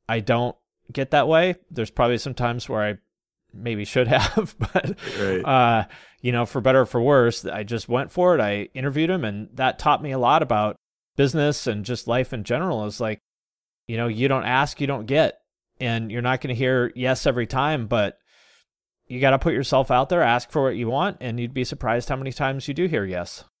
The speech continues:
Speaker 2: Absolutely. I, I, again, this is one of the most important things I've ever learned from, uh, Punk. So the first for me was, "Don't wait for permission."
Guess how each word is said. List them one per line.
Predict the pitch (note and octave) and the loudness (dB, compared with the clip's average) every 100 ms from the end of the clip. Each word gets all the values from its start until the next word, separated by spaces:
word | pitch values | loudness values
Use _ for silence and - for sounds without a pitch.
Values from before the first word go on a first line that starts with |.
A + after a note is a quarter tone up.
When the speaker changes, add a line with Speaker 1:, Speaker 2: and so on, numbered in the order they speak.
| _ _ - | _ _ -8
Speaker 2:
Absolutely. | F2+ - E2+ E2+ D#2+ D#2+ | -8 -6 -4 -2 -2 -4
I, | D#2 A1 D#2 | -6 -6 -6
I, | |
again, | D#2 F2 D#2 | -6 -4 -4
this | D#2+ - | -6 -8
is | F2 | -4
one | F2+ | -2
of | F2 | 0
the | E2 | 0
most | E2+ D#2+ | 0 -2
important | E2 - G2+ F2+ | -6 0 2 2
things | F2 E2 D#2+ | -2 -4 -4
I've | D2+ | -4
ever | D#2 D#2 | -2 -4
learned | D2 D#2 C#2+ | -4 -6 -8
from, | - D#2 D2+ | -10 -10 -10
uh, | - | -12
Punk. | - F2 D2+ | -8 -6 -6
So | - E2+ | -4 -4
the | F2 F2+ | -2 -2
first | - C3 B2 | 2 2 2
for | G2+ | 2
me | F2+ F2+ | 2 2
was, | D#2 D2+ - - - - _ - | 0 -6 -10 -14 -20 -20 _ 2
"Don't | A#2 | 4
wait | F#2+ E2+ | 4 0
for | - | -4
permission." | - D2+ C#2+ - - | -10 -10 -8 -10 -12